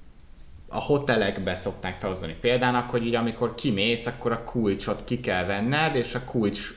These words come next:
hozzá van csatlakozva az energiához, és akkor lekapcsolód az, lekapcsolódik az összes energia.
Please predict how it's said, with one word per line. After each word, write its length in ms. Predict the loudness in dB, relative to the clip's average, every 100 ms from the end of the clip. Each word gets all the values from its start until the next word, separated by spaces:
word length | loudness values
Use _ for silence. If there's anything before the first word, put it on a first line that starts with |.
| -4
hozzá 300 | -2 0 -2
van 160 | -2
csatlakozva 600 | -4 -6 -6 -4 -4 -4
az 120 | -4
energiához, 640 | -4 -2 -2 -2 0 0 0
és 160 | -4
akkor 260 | -6 -6 -2
lekapcsolód 760 | -2 -2 -6 -8 -4 -2 0 0
az, 220 | -4 -6
lekapcsolódik 580 | -8 -6 -8 -4 -4 -4
az 100 | -6
összes 340 | -6 -8 -8 -8
energia. 540 | -8 -8 -6 -6 -8